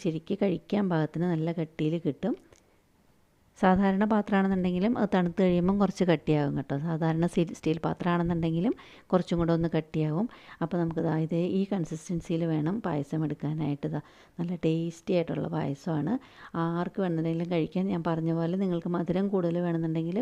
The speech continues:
കൂടുതൽ ചേർത്ത് കൊടുക്കാം. ഇനിയിപ്പോൾ ദാ ചെറിയൊരു പ്ലേറ്റിലേക്ക് ഞാനിതൊന്ന് മാറ്റി കൊടുക്കാൻ പോവാണ്. നല്ല ടേസ്റ്റി ആയിട്ടുള്ള പായസമാണ് കേട്ടോ. അപ്പോൾ ഇത്രയേ ഉള്ളൂ. നല്ല എളുപ്പമാണ്. നമ്മൾക്ക് അമ്പലത്തിലൊക്കെ കിട്ടുന്ന പോലത്തെ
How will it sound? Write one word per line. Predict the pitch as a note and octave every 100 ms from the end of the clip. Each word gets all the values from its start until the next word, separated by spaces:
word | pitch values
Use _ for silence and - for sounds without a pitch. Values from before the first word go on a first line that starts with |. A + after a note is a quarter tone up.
| -
കൂടുതൽ | G3 E3 D#3 D#3
ചേർത്ത് | C#3 C#3+
കൊടുക്കാം. | C#3 C3 - B3 - - - -
ഇനിയിപ്പോൾ | F#3+ F#3 E3
ദാ | D#3+
ചെറിയൊരു | E3+ D#3+ E3 E3+ F3+
പ്ലേറ്റിലേക്ക് | D#3+ D3 D#3 D3+ D#3+
ഞാനിതൊന്ന് | D#3+ D#3 D3+ D#3+ F3
മാറ്റി | E3 D#3 D3+
കൊടുക്കാൻ | C#3+ - C#3+
പോവാണ്. | C#3+ C#3 C#3 E3+ C4+ - - - -
നല്ല | E3 E3+ E3+ F#3+ F#3
ടേസ്റ്റി | D#3+ - -
ആയിട്ടുള്ള | F3 - D#3 D#3
പായസമാണ് | D#3+ D3 - D#3 D#3
കേട്ടോ. | E3+
അപ്പോൾ | E3+ E3+
ഇത്രയേ | - A3 G#3
ഉള്ളൂ. | F3+ F3+
നല്ല | F3+ G3
എളുപ്പമാണ്. | G#3 E3+ - F3+ G3 - - - -
നമ്മൾക്ക് | F#3 F3+ E3 F3+
അമ്പലത്തിലൊക്കെ | E3+ E3+ E3 D#3+ E3+ E3 E3+
കിട്ടുന്ന | E3+ D#3+ D#3+
പോലത്തെ | E3 E3 -